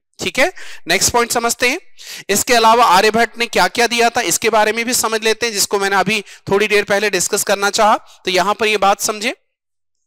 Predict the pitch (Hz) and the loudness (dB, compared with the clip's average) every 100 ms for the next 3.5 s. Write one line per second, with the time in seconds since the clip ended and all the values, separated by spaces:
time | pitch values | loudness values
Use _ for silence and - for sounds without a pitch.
0 | _ _ _ _ - _ 196 208 254 254 | _ _ _ _ -20 _ -4 -2 0 0
1 | 262 240 196 - 220 214 214 220 247 247 | 0 2 2 2 2 2 0 0 0 2
2 | 233 226 220 226 - - 247 233 190 165 | 2 2 2 0 0 0 0 2 0 0
3 | 147 143 151 208 339 | -2 -4 -2 -2 -2